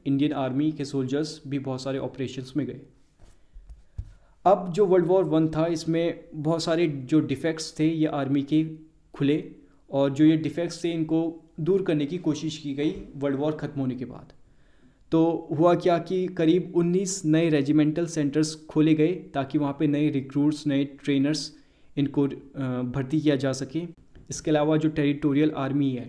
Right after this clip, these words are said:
टीए, इसका गठन हुआ और जो military college है यानी कि जिसे हम आज जानते हैं आरआईएमसी, राष्ट्रीय Indian Military College के नाम से, तो इसका गठन हुआ था उन्नीस सौ बाईस में देहरादून में।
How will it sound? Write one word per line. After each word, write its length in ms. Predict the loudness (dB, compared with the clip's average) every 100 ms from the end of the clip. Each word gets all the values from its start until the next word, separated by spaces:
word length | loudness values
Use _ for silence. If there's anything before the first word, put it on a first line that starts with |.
| -12 -6
टीए, 540 | -4 -2 -4 -4 -12 -18 -14
इसका 200 | -2 0
गठन 300 | 0 2 2
हुआ 160 | 2
और 300 | 0 -2 -2
जो 120 | 2 4
military 440 | 6 4 2 -4
college 380 | 0 0 2 -2
है 180 | -8 -12 -20 _ _ _ _ _
यानी 260 | -4 -2 -2
कि 120 | -2
जिसे 260 | -4 -4 -2
हम 220 | 0 0 -2
आज 200 | -2 -2
जानते 340 | -2 -2 -2
हैं 240 | -2 -4 -6
आरआईएमसी, 720 | -4 -2 -2 -2 -4 -4 -2
राष्ट्रीय 420 | -2 -4 -4 -4
Indian 240 | -2 -2 -2
Military 360 | 0 -2 -2
College 280 | -2 -2 -2
के 100 | -2
नाम 160 | -2 -2
से, 220 | -4 -8 -10 -20 _ _ -4
तो 160 | 2 2 2
इसका 260 | -2 0
गठन 280 | 2 2 2
हुआ 200 | 2 2
था 120 | 0
उन्नीस 300 | 0 0 0
सौ 120 | 0 0
बाईस 320 | 0 -2 -2
में 100 | -2
देहरादून 340 | -2 -2 -4
में। 220 | -8 -12